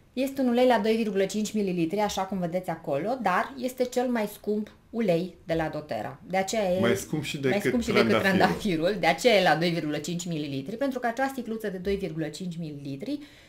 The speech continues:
Speaker 1: în dolari cu T V A este o sută optzeci de dolari. Da? Deci acela este cadoul pe care tu îl primești după ce în, pentru ce ai făcut în iulie primești yuzu și Brew Bronco, în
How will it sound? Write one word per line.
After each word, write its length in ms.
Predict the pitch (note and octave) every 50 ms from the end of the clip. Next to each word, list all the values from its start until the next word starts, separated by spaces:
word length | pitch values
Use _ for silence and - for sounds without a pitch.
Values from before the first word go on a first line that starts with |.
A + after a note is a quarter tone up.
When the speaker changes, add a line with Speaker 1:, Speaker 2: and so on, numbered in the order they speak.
| - - _
Speaker 1:
în 280 | - - C#4 D4+ C4+ B3
dolari 480 | G#3 G3 F3+ F3+ F3+ F3+ D#3+ D3 -
cu 80 | - G3+
T 100 | G3 -
V 160 | F3+ D#3 -
A 180 | C#3+ D#3 G3 B3+ C4+ B3
este 200 | B3+ B3 - G#3
o 40 | G#3
sută 260 | - A#3 G#3+ - F3+
optzeci 340 | F#3 F#3 F3 F3 F3 D#3+ D#3+
de 100 | D3+ D3+
dolari. 500 | C#3+ D3+ D3 C#3 - - - - - - _ _ _ _ _ _ _ _ _
Da? 220 | - - - - - - - -
Deci 200 | - G#3 G#3 -
acela 320 | G#3+ G#3 - A#3+ A#3+ A#3+
este 240 | G3+ G#3+ G#3+ - G#3+
cadoul 360 | G#3 F#3 F3 E3+ G3+ A3+ B3
pe 100 | - G#3
care 240 | G3 - G3 F#3 F#3
tu 140 | F3 - B3
îl 60 | B3+
primești 320 | A#3 G3+ G3 G3 G#3 G#3
după 220 | F#3+ A3 G#3 G3 F#3
ce 260 | F#3 - A#3 A3+ -
în, 200 | - F3+ F3+ F3 E3+ - - - - - - - - - - - -
pentru 240 | - A#3+ A#3 A3+ A3+
ce 120 | - A#3
ai 100 | A#3+ B3+
făcut 340 | B3+ B3+ A3+ A3 A3 A3+ A3
în 220 | A3 G#3+ G#3+ G3+ - - -
iulie 580 | - F#3+ F3+ A3+ A3+ G#3 G3 F#3 F3+ E3+ D#3+ D#3+
primești 680 | - F#3+ F#3+ F3+ F#3+ F3+ F#3 F#3 F3 - - F3 E3 E3+
yuzu 300 | F3+ G3+ G3+ F3+ F3 F3+
și 180 | F3 - F3+ D#3+
Brew 180 | D#3 E3 E3
Bronco, 640 | D#3 E3+ C4 D#4+ D#4 C#4 - - E3 F3+ G#3+ A3+ A#3 - - - - _ -
în 220 | A#3 C#4+ C4+ A#3+